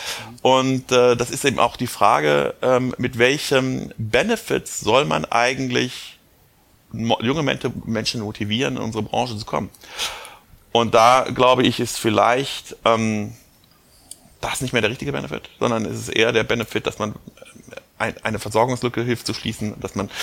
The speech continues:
Versicherungen als Absicherung versteht und die vermittelt kann und dass man wirklich auch, äh, Leute findet, die, ähm, kommunikativ sind und die daran Spaß haben werden. Das wird sich aber, denke ich mal, reduzieren.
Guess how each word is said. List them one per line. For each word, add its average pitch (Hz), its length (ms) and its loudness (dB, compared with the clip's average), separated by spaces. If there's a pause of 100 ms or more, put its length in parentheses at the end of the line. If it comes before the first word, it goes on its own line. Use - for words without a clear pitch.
(160)
Versicherungen 101 720 -2 (600)
als 101 220 0
Absicherung 107 520 0
versteht 104 440 -2
und - 220 -8
die 107 100 -4
vermittelt - 500 -4
kann 101 240 -4
und 90 180 -4
dass - 140 -2
man 92 260 -4
wirklich - 280 -6
auch, 92 220 -2 (540)
äh, 92 160 4
Leute 101 360 2
findet, 113 720 0
die, 104 400 0 (140)
ähm, 95 540 -2 (520)
kommunikativ - 540 -4
sind 104 200 -2
und 92 100 -4
die 95 60 -8
daran 98 240 -2
Spaß - 320 -4
haben 92 180 0
werden. - 300 -4 (200)
Das - 360 -12 (140)
wird 139 220 0
sich - 200 -6
aber, 92 160 -6
denke - 240 -6
ich - 80 -14
mal, 90 80 -8
reduzieren. - 420 -12